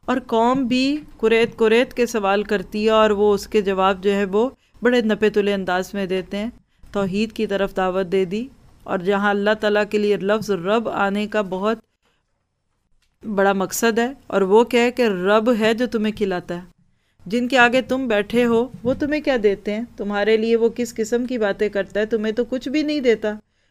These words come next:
वो तो सभी कुछ उसके हाल में है। आज भी अगर आप देखें कि किसी को आप खुराफात से रोके ना, तो अमूमन लोग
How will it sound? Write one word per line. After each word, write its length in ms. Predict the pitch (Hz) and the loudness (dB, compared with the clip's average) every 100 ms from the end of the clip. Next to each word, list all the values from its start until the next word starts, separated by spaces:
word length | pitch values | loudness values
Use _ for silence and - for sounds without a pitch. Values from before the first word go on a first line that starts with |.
| _ | _
वो 80 | 240 | -2
तो 160 | 254 285 | 0 -2
सभी 340 | - 220 269 | 0 0 0
कुछ 200 | 302 311 | 0 -2
उसके 240 | 294 - | -4 -4
हाल 320 | 277 233 196 190 | -2 -2 -2 -4
में 120 | 190 | -8
है। 160 | 190 - _ _ _ _ _ | -8 -14 _ _ _ _ _
आज 180 | 240 294 | 0 2
भी 100 | 320 | 0
अगर 180 | 320 302 | 0 0
आप 100 | 302 | 0
देखें 400 | 220 196 226 226 | 0 0 -2 -4
कि 140 | 233 | -4
किसी 500 | 233 - 247 240 277 | -6 -4 -6 -2 -2
को 120 | 277 220 | 0 0
आप 160 | 208 | 0
खुराफात 540 | 208 196 196 190 180 185 | -2 -2 -2 0 -4 -2
से 160 | 208 | -4
रोके 320 | 180 175 190 | -4 -4 -6
ना, 200 | 190 180 185 _ _ _ | -6 -8 -12 _ _ _
तो 100 | - | -4
अमूमन 600 | 214 208 202 220 233 247 | -2 -2 -2 0 0 0
लोग 340 | 226 196 202 | 0 0 -2